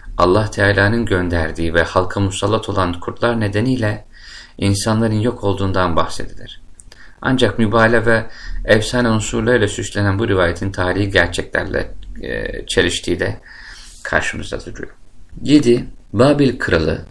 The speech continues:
Nebukadrezar, Buhtun Nasır, Kudüs'ü milattan önce beş yüz seksen yedide işgal edip Süleyman mabedini yıkmasından sonra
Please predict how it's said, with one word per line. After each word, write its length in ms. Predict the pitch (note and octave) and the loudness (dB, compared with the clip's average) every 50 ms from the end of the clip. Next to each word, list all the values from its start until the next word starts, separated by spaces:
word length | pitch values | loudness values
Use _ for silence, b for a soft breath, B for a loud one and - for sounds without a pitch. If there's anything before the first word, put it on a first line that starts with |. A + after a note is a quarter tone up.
| - - - - - - - - - | -20 -20 -20 -20 -18 -16 -14 -10 -4
Nebukadrezar, 1040 | - F#2+ G#2 G#2 - - - G2 - F2 F2+ F2+ E2+ - - - - - - - - - - | 0 2 2 2 2 0 -2 -2 2 2 2 2 2 0 -2 -4 -4 -8 -12 -14 -14 -8 -6
Buhtun 420 | F#2+ F#2+ - - - F#2+ F2 E2+ | -4 -4 -4 -2 -2 0 0 2
Nasır, 440 | E2+ E2+ - - C#2+ - - - - - - - b b b b b b b b b | 2 0 0 -2 -2 -2 -2 -2 -2 -2 -4 -4 b b b b b b b b b
Kudüs'ü 580 | - C#3+ C#3+ C3+ B2+ A2+ - G#2 G2 G#2 - - - - _ _ _ _ _ _ _ _ _ - | 0 2 2 2 2 0 2 2 2 2 2 -2 -8 -18 _ _ _ _ _ _ _ _ _ 0
milattan 680 | - G2+ G#2+ G#2 A2 A2 G#2+ G#2+ - - B2+ B2 A#2+ | 2 4 4 6 6 4 4 2 0 0 0 0 2
önce 500 | - - F2+ F2+ F2 E2+ F2 F2+ E2+ E2 | 0 0 0 0 0 0 0 0 2 4
beş 240 | G#2 G#2 G#2 G2+ - | 4 4 4 4 -2
yüz 100 | - - - - | -6 -6 -4 -2
seksen 320 | G#2+ G#2 G#2 - - G#2 | -2 -2 -2 -2 -2 -2
yedide 420 | F#2+ E2+ E2 F#2 F2+ F2 - - - | 0 0 0 0 -2 -2 -4 -4 -2
işgal 380 | F2+ F2 - - - A#2+ G#2 | -2 -2 -2 -2 0 0 0
edip 260 | F#2 - - - - - - b b b b b b | 0 -2 -6 -10 -14 -16 -20 b b b b b b
Süleyman 580 | - - - - A2+ A#2 A#2+ B2 A#2+ G#2 F#2 F2 | -12 -12 -4 2 6 6 6 6 6 4 4 4
mabedini 640 | F2 F#2 G2+ A2 G#2+ - G#2 F2+ F2 F2 E2+ E2+ | 4 4 4 4 4 4 2 2 2 0 0 0
yıkmasından 580 | F2 F2+ F#2 - A2 G#2 - G#2 F2 D#2+ E2 E2+ | 0 -2 -2 -2 -4 -4 -2 -2 -2 -2 -2 -2
sonra 560 | D#2 - - A#2 G#2+ F#2+ F2+ F2 F#2+ F#2 - | -2 -2 -2 0 0 2 2 0 -2 -2 -8